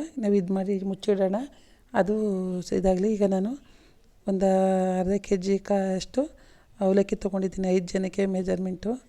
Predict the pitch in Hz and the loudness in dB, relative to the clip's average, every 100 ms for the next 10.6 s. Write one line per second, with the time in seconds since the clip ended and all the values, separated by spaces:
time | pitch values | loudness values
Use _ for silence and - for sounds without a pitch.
0 | _ _ _ _ - _ _ - 180 196 | _ _ _ _ -20 _ _ -12 -4 -2
1 | 202 208 240 - 202 202 196 202 269 - | -2 -2 -2 -4 -2 -2 0 -2 -4 -12
2 | - - _ _ - 196 196 190 190 190 | -20 -20 _ _ -4 -2 0 0 0 -2
3 | 185 185 190 190 - _ _ _ _ _ | -2 -6 -8 -12 -16 _ _ _ _ _
4 | _ - 190 185 196 208 202 196 196 196 | _ -14 -4 0 4 4 4 4 4 0
5 | 185 185 190 185 - 180 180 233 - _ | -2 -4 -2 -6 -6 -8 -6 -6 -10 _
6 | _ - _ _ - - 202 202 220 208 | _ -20 _ _ -20 -8 -2 -2 0 -2
7 | 202 196 190 190 180 185 240 - - - | 0 0 2 0 0 -4 -6 -14 -20 -20
8 | - - - - 214 202 196 196 196 190 | -20 -20 -20 -8 0 2 2 0 0 -2
9 | - - 214 233 277 - 233 240 214 214 | -6 -6 0 2 2 0 -2 2 4 2
10 | - 214 202 - 196 202 | 2 0 0 -2 2 4